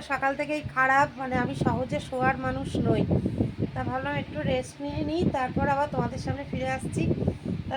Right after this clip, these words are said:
তা চলো বন্ধুরা, তোমরা সঙ্গে থাকো, একটু পরেই আবার তোমাদের সামনে ফিরে আসছি। বন্ধুরা দেখো, এখন ঘর থেকে এবার একটু বাইরে এসে বসেছি, এত গরম লাগছে, বাইরেও কোনো হাওয়া নেই, মেঘের তো কোনো বংশই নেই। তা চলো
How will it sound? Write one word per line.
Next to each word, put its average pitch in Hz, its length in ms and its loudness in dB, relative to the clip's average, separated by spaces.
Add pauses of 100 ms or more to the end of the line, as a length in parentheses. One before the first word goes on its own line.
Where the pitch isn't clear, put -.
তা 285 60 2 (180)
চলো 294 220 4
বন্ধুরা, 294 320 4
তোমরা 262 160 -2 (100)
সঙ্গে 269 320 0
থাকো, 294 200 -2 (560)
একটু 302 180 -4 (100)
পরেই 285 300 8
আবার 294 200 6
তোমাদের 254 300 -2
সামনে 254 240 -2
ফিরে 208 280 2
আসছি। - 300 -8 (760)
বন্ধুরা 294 380 0 (100)
দেখো, 277 240 -2 (160)
এখন 285 140 -2 (120)
ঘর 240 120 0 (100)
থেকে 262 200 -8
এবার 277 160 0
একটু 285 200 -8
বাইরে 226 200 -2 (100)
এসে 277 140 -6 (120)
বসেছি, 254 360 -6 (160)
এত 208 100 -14 (140)
গরম 233 320 -2
লাগছে, 247 220 -4 (140)
বাইরেও 208 320 -4 (120)
কোনো 240 160 -4 (120)
হাওয়া 214 260 -4 (120)
নেই, 233 140 -6 (760)
মেঘের 226 380 -2
তো 277 120 -2
কোনো 269 140 0 (140)
বংশই 214 520 -4 (100)
নেই। 254 120 -2 (640)
তা 233 100 -4 (300)
চলো 262 200 0